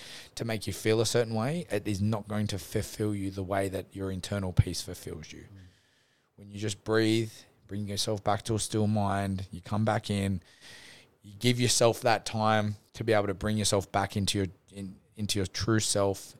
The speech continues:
Speaker 1: and create free space is the place where peace comes from.
Speaker 2: Yeah. Yeah, it definitely all comes from within. And I think <clears throat> the phone,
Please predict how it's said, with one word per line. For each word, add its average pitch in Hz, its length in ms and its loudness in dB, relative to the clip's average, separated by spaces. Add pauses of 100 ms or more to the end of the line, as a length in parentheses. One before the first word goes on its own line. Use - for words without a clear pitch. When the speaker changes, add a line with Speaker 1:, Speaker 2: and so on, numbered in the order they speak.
Speaker 1:
and 95 140 -8
create 101 340 -2
free 104 260 -2
space - 640 0 (880)
is 98 480 -4 (200)
the 107 80 -6
place 98 480 -2
where 98 100 -2
peace 95 260 -2
comes 87 260 -6
from. 80 280 -12 (560)
Speaker 2:
Yeah. 92 80 -18 (220)
Yeah, 104 220 -4
it - 180 -10
definitely 90 420 -6 (100)
all 104 140 -6
comes 92 220 -6
from 90 200 -6
within. 90 300 -12 (500)
And 95 280 -6 (520)
I 107 80 -6
think 90 300 -6 (640)
<clears throat> - 520 -6
the 113 100 -6
phone, 90 400 -4